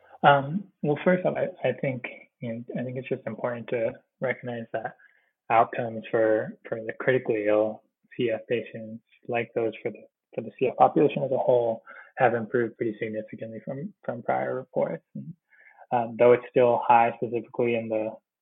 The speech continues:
the, um, subset of C F patients who end up intubated,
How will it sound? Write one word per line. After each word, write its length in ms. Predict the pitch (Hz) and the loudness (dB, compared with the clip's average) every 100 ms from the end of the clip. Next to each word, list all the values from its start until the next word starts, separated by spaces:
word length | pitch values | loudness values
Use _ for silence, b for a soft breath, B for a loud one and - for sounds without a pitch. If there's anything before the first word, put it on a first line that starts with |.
| _ | _
the, 520 | - 123 117 113 113 123 _ | -6 -4 -4 -4 -6 -10 _
um, 480 | 123 120 139 165 156 _ _ _ _ | -2 0 -4 -8 -12 _ _ _ _
subset 340 | 120 - 117 | 0 2 -4
of 100 | 110 110 _ _ _ _ _ _ _ _ | -4 -8 _ _ _ _ _ _ _ _
C 120 | - 117 | 2 2
F 80 | - | 4
patients 360 | 113 - 113 - | -4 -4 -10 -4
who 120 | 113 | -4
end 160 | 107 | -4
up 100 | 107 - | -8 -8
intubated, 680 | 120 117 151 160 160 170 | -10 -6 -2 0 2 0